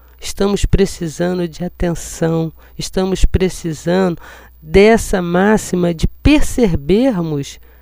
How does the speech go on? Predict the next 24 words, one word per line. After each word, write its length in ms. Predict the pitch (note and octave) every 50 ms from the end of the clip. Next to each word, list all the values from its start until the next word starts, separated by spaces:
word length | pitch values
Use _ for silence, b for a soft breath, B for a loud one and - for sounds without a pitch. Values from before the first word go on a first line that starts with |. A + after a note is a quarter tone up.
| b b b b b b -
o 100 | G3+ G#3
Evangelho 600 | G3+ G3+ F#3+ G#3+ G#3 G3+ - G3 F#3+ F#3 F3+ G3
de 160 | F3 E3 F#3+ F3
Jesus. 680 | E3 G#3 G#3 G3 D3+ C#3 D3 C#3 C3+ C#3 C#3 - - - - - - _ - B B B B B B B B B B B B -
E 40 | G#3+
somente 680 | - - B3 A3 G#3+ G#3 G#3 A3+ B3+ D4 D4 - - A#3+
assim 380 | A3+ G3+ - - - G#3+ A3
nós 220 | A#3 A3+ A3+ G#3+ -
faremos 680 | - A3 G#3+ G#3 G3 F#3+ G3 G3 F#3+ F#3 E3 D3+ -
esse 340 | A3+ B3 C4 B3+ - - A#3
nosso 380 | A3 G3+ G3 G3 F#3+ - -
progresso 640 | - G3+ F#3+ F#3 E3+ E3+ E3+ E3+ E3+ E3 - - -
moral. 540 | E3+ E3+ E3 D3+ C#3 C#3 B2+ B2+ B2+ B2 b b b b b b b b b b b b b b b - - - D#3+ - -
Aquele 460 | E3 E3+ - - - A#3 C4+ C#4+ C#4
estágio 760 | C4+ - - - - F3 D#3+ D#3+ D3+ D3 C#3+ C3+ - C#3 B B B B B
de 80 | - -
que 120 | - F3+
nós 280 | E3 D#3+ E3+ F3 E3+ D3+
estávamos 840 | E3 D#3+ - - - - D#3 D3+ C#3+ C#3 B2+ C3+ C3+ C3+ C3 B2+
de 280 | - D3 C#3+ C3+ - F#3
dúvida, 760 | D#3+ - - F3+ G3+ A#3+ C4+ A#3 - D3+ C#3+ B2+ C#3+ B2+ B2 - _ - - -
ele 200 | E3+ D#3+ E3+ D#3
já 160 | C3+ E3+ E3+
passou. 580 | - - - - - - - D3 C3 B2 B2